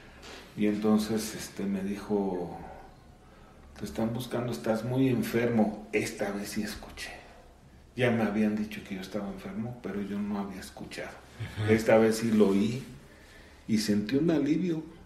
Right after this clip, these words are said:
Speaker 1: cuando me dijo, "Estás muy enfermo". Porque entonces pensé que no era mi culpa todo lo que me había pasado, ¿no? Y entonces, este,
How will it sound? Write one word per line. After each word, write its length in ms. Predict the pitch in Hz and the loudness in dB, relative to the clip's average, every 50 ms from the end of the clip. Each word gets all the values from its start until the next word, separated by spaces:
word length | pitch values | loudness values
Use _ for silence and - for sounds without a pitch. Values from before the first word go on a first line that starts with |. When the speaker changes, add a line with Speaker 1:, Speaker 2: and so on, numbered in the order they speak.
| - - | -12 -4
Speaker 1:
cuando 240 | - 110 110 107 101 | 2 4 6 6 6
me 160 | 104 104 104 | 4 4 2
dijo, 260 | 110 117 123 - 123 | 0 -2 -2 -4 -6
"Estás 280 | 117 - - 110 113 117 | -6 -4 -4 -6 -4 -4
muy 220 | 127 123 120 120 117 | -2 -2 0 0 0
enfermo". 640 | 113 110 107 - 110 117 117 120 120 123 - 190 - - - - - - - - - - - - - - - - | -2 -2 -2 -2 0 0 0 -2 -4 -6 -6 -8 -10 -14 -18 -20 -20 -20 -20 -20 -20 -20 -20 -20 -20 -20 -14 -6
Porque 260 | - 107 - - 110 | -6 -6 0 2 4
entonces 460 | 110 107 - 120 120 113 - - - | 4 4 4 2 0 0 -2 -4 -6
pensé 440 | - - 98 101 95 - 110 107 - | -2 0 0 0 2 2 0 0 0
que 100 | - 95 | -2 0
no 160 | 98 104 104 | 2 2 4
era 140 | 110 120 120 | 4 4 2
mi 120 | 123 127 | 2 0
culpa 640 | 123 - - 139 139 135 127 - - 120 123 127 - - - - - - - - - - - - - - - - - - - - - - - - - - - - - - | -2 -2 0 2 2 2 2 0 -2 -4 -4 -6 -10 -12 -18 -20 -20 -20 -20 -20 -20 -20 -20 -20 -20 -20 -20 -20 -20 -20 -20 -20 -20 -20 -20 -20 -20 -20 -20 -20 -16 -6
todo 220 | - 120 117 123 123 | -2 0 2 2 4
lo 160 | 110 - - | 2 2 0
que 60 | - | 0
me 140 | 101 101 95 | 0 0 0
había 260 | 92 104 104 104 - | 2 0 0 0 -2
pasado, 440 | - 98 92 - - - - - - | -4 -8 -10 -8 -8 -8 -8 -6 -6
¿no? 320 | 104 95 - - - - - - - - - - - - - - - - - - - - - - - - - - - | -8 -8 -8 -12 -14 -16 -16 -18 -20 -20 -20 -20 -20 -20 -20 -20 -20 -20 -20 -20 -20 -20 -20 -20 -20 -20 -10 -2 2
Y 100 | 104 104 | 4 4
entonces, 600 | 104 101 - 123 120 113 107 - 107 98 - - | 4 2 0 0 0 0 0 0 0 -2 -2 -4
este, 480 | 85 - - - - 90 82 - 73 | -6 -8 -8 -10 -10 -10 -8 -8 -10